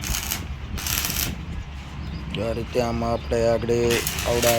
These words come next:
દાઢા કમ્પ્લીટ ફિટિંગ કરી અને રાપ ચડાવવાની છે. રાપનો થડો કમ્પ્લીટ બનાવી નાખ્યો છે હવે. તો આ રીતે રાપ પણ આપણે ફિટિંગ કરી દીધી છે. ઉપરના સપલા પણ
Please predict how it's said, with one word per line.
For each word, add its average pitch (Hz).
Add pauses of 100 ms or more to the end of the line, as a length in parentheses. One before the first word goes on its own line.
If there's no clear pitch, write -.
દાઢા 117
કમ્પ્લીટ 117
ફિટિંગ 120
કરી 120
અને 117
રાપ 117 (1120)
ચડાવવાની 120
છે. 135 (960)
રાપનો 120
થડો 117 (120)
કમ્પ્લીટ 117
બનાવી 123
નાખ્યો 120
છે 127
હવે. 131 (1120)
તો -
આ 123
રીતે 123 (240)
રાપ 123
પણ 120
આપણે 120
ફિટિંગ 123
કરી 127
દીધી 123
છે. 131 (180)
ઉપરના 120
સપલા 120
પણ 120